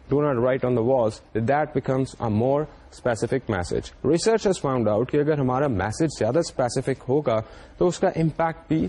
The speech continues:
زیادہ اسپیسیفک ہوگا، کیونکہ ہم پن پوائنٹ کرتے ہیں، آئیڈینٹیفائی کرتے ہیں کہ یہ وہ بیہیویئر ہے جو ہمیں نہیں چاہیے۔ So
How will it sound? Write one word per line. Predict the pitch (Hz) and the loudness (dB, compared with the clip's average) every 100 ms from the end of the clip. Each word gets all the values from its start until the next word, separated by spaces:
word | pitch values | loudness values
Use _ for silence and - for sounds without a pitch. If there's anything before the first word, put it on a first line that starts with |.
| 175 | -2
زیادہ | 127 123 135 139 - - | 0 2 2 0 -6 -20
اسپیسیفک | - 120 110 113 139 143 - | -4 -2 0 0 -2 -4 -4
ہوگا، | 113 95 82 - _ _ _ _ _ | -2 0 0 -4 _ _ _ _ _
کیونکہ | - 202 202 | 0 2 4
ہم | 185 165 | 2 2
پن | 147 190 214 | 0 0 2
پوائنٹ | 196 196 180 | 2 0 0
کرتے | 151 143 | -2 0
ہیں، | 151 147 | 0 0
آئیڈینٹیفائی | - 113 127 131 156 139 | 0 0 0 0 0 0
کرتے | 123 120 | -2 -2
ہیں | 127 131 | 0 0
کہ | |
یہ | 123 117 151 | 0 2 2
وہ | 180 | 2
بیہیویئر | 165 131 123 120 120 123 | 2 2 2 2 2 2
ہے | |
جو | 123 123 | 0 0
ہمیں | 117 117 147 - - | 0 0 -2 -4 -4
نہیں | 117 113 117 | 0 0 0
چاہیے۔ | 107 90 82 62 - - - - - - | 0 0 0 -2 -6 -16 -20 -20 -6 0
So | 202 | 2